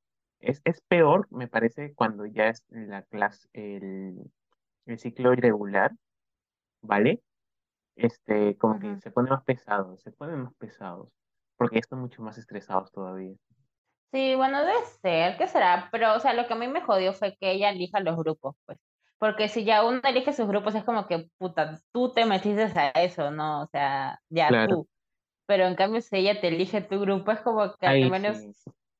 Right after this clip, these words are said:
Speaker 2: ajá, y, y ella eligió los grupos, pues, ya como que, ah, por ejemplo, mi grupo, yo tengo, este, como también estudian inglés, eh, la,
Speaker 1: Oh,
Speaker 2: la profesora de
Speaker 1: buenísimo.
Speaker 2: inglés sí nos dejó como que ya elijan, elijan,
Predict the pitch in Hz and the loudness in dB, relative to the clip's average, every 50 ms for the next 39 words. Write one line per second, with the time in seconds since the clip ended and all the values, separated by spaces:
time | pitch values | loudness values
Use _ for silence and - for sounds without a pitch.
0 | _ _ _ _ _ _ - 165 196 208 214 208 208 - 196 196 190 160 202 202 | _ _ _ _ _ _ -2 0 0 2 2 2 2 4 2 2 2 2 2 2
1 | 214 220 214 185 - - 190 180 175 175 170 165 175 170 170 - 143 143 143 - | 2 2 2 0 -2 -2 -2 0 0 0 0 -2 -2 -4 -4 -4 -6 -6 -6 -8
2 | - 160 151 160 160 165 151 156 156 160 156 151 143 - 135 127 151 160 - _ | -8 -6 -6 -6 -2 0 0 2 2 0 0 -2 -2 -2 -2 -2 -2 -4 -8 _
3 | _ _ _ _ _ - 196 202 233 233 226 233 220 - - 208 202 202 202 214 | _ _ _ _ _ -2 -2 0 0 0 0 -2 -4 -4 -2 -2 0 2 2 2
4 | 208 196 196 185 220 233 233 226 214 214 202 208 208 202 190 180 170 92 - 185 | 2 0 -2 -4 -4 -4 -2 -2 -2 0 0 2 2 2 2 2 0 -2 -4 -8
5 | - - 190 185 202 196 208 220 220 220 233 208 202 202 190 180 165 165 165 175 | -8 -4 -2 0 0 2 0 0 0 0 2 2 2 2 0 -2 0 0 0 0
6 | 208 - _ _ _ _ _ - 160 160 160 160 165 165 160 147 151 131 143 147 | 0 -2 _ _ _ _ _ -6 -4 -4 -2 0 2 2 4 4 4 4 4 4
7 | 135 120 175 156 165 175 - 190 190 190 190 185 185 175 170 175 - - 190 185 | 4 2 0 -2 -2 -4 -2 0 2 2 2 0 0 0 0 -2 -2 -2 -4 -4
8 | 185 180 156 - _ - 160 160 160 - 170 170 160 165 - - 147 156 156 156 | -2 -2 -4 -4 _ -2 -2 -2 -2 -4 -6 -8 -6 -8 -8 -8 -4 0 2 2
9 | 147 139 - - 160 180 - 196 185 175 175 - _ _ _ _ _ _ _ _ | 2 0 -2 -6 -8 -4 -2 0 -2 -2 -4 -8 _ _ _ _ _ _ _ _
10 | _ - 190 185 185 185 185 - 208 202 208 208 196 | _ -2 -2 0 0 -2 0 0 0 0 0 -2 -4